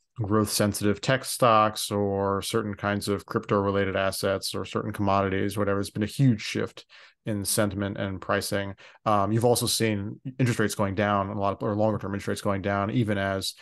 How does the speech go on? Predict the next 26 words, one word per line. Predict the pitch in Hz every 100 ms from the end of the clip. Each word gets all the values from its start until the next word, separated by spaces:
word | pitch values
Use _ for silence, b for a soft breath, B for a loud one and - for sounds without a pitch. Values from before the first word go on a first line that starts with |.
| B B _
um, | 104 98 95 95 95
various | 110 104 107
central | 104 104
banks | 101 101 95
are | -
continuing | 110 123 123 104 98
to, | - 107 98 98
to | 101
tighten | 107 104 101
policy. | 98 98 - 107
And | 101
so | 110
that's | 110 107 - B B -
the |
really | 127 143
interesting | 127 110
dynamic | 104 101 107 101
of | 95
why | 90 98 104
is | 104
this | 107 -
happening | 98 98 98 98 -
now? | 107 101 101 104
Was | 101 95
it |
just, | 104 104 -